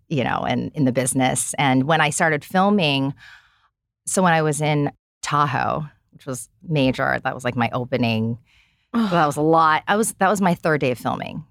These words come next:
Speaker 1: ever being on camera. And I called Rob. I was like, "They're in my room." And,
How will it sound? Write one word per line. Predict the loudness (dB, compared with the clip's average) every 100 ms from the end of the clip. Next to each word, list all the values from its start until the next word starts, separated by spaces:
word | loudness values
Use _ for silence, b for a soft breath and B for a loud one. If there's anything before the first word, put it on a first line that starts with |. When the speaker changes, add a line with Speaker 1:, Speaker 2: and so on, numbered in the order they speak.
| _
Speaker 1:
ever | -2 0 0 0 -2 -4
being | 0 0
on | -2
camera. | -2 -2 0 0 -2 -6 b b
And | 0
I | 0
called | -2 -4 -2
Rob. | 0 0 0
I | -2
was | -2
like, | -6 -2
"They're | 0
in | 2 4
my | 2
room." | 2 2 4 4 4 2
And, | 0